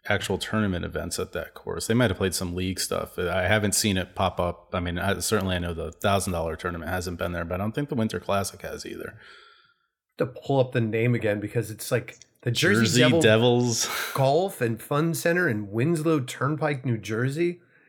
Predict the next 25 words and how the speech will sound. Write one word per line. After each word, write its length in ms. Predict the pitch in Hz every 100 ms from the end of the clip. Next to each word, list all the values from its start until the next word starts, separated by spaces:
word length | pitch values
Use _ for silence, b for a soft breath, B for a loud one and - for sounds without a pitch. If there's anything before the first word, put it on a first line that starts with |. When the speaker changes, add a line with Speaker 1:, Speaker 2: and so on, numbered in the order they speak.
| b b
Speaker 2:
It 180 | - 127
is 240 | 139 139 131
a 260 | 123 120 - _
mouthful, 560 | 113 120 127 123 98 90
folks. 460 | - 101 92 - -
But, 220 | 117 117
uh, 280 | 139 147 156 - _ _ _ _ -
yeah, 240 | 226 147 -
there's 200 | 143 139
a 60 | 131
video 340 | 131 175 185
up 140 | 160 156
on, 260 | 151 156
uh, 220 | 147 143 143
O 180 | 135
Street's 400 | 139 - 143 127
YouTube 400 | 127 131 - 117
channel 340 | - 107 107 104
if 120 | 104
you 80 | 110
wanna 200 | 107 110
get 200 | 107 104
a 220 | 98 98 b b b b -
little 200 | 180 202
flavor. 680 | 165 160 160 165 160 156